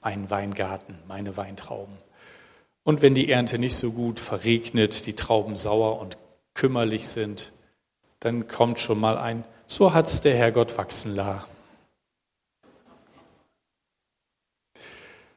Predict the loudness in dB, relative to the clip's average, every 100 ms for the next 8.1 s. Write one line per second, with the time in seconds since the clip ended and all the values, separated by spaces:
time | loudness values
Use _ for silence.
0 | _ _ _ _ _ _ _ _ _ -4
1 | -2 -4 -6 -8 -14 -16 -18 -2 2 2
2 | 0 2 2 2 -4 -6 -8 -6 0 0
3 | -2 -2 2 2 0 -4 -2 -4 -2 -2
4 | -2 -4 -4 -6 -8 -6 -6 -6 -10 -12
5 | -20 _ _ _ _ _ _ _ _ _
6 | _ _ _ -20 -18 -18 -4 0 2 2
7 | 0 -2 0 0 2 2 2 -2 -2 -4
8 | -6